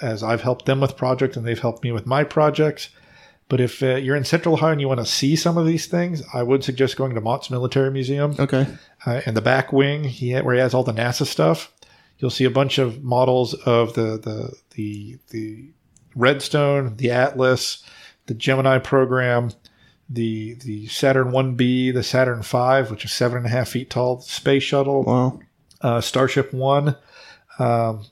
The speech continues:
Speaker 1: there's a model of the Ares one X before it got canceled, and a couple other pieces and a lunar lander in there.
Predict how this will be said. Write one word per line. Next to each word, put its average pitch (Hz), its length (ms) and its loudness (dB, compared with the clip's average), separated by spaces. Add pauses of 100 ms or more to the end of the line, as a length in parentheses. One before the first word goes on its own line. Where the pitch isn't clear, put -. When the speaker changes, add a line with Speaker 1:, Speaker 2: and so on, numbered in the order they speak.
(220)
Speaker 1:
there's 120 460 2 (120)
a 120 140 0
model 123 380 2
of 113 80 -2
the 131 180 0
Ares 127 280 2
one 120 220 0
X 135 260 0
before 135 360 0
it 135 60 -4
got 127 200 0
canceled, 135 720 0
and 110 100 -6
a 107 40 -6
couple 123 300 0
other 131 160 4
pieces 131 420 -4
and 107 80 -6
a 104 40 -10
lunar 123 260 0
lander 135 320 2
in 143 100 0
there. 151 260 0